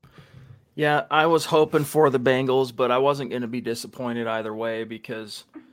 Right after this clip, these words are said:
you know, the Rams, there's so many great storylines here for the Rams. Not only the, the Bronco Vaughn storyline, and there he, there he is as they're presenting the Lombardi. Uh, but just, you know,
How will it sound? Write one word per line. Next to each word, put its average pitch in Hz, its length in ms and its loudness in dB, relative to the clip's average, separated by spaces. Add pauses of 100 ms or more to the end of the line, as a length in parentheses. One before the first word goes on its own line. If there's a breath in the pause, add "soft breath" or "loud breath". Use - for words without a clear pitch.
(260 loud breath)
you 180 60 -4
know, 180 140 4
the 185 80 2
Rams, 175 440 0
there's 147 160 -2
so 175 140 -2
many 170 160 -2
great 135 240 0
storylines 117 760 -4
here 98 200 -12
for - 160 -16
the 107 120 -12
Rams. 107 520 -16
Not 139 280 2
only 151 240 0
the, 113 340 0
the 127 100 -8
Bronco 127 760 0
Vaughn 123 580 -2 (500)
storyline, 117 600 -2
and 117 100 -4
there 123 160 -2
he, 123 320 -2
there 127 180 0
he 127 120 0
is 117 240 -2
as 110 160 -8
they're 113 120 -6
presenting 120 480 -8
the 113 100 -10
Lombardi. 113 580 -2 (480 soft breath)
Uh, 135 240 4
but 135 260 4
just, 220 380 4
you 254 100 0
know, 226 360 0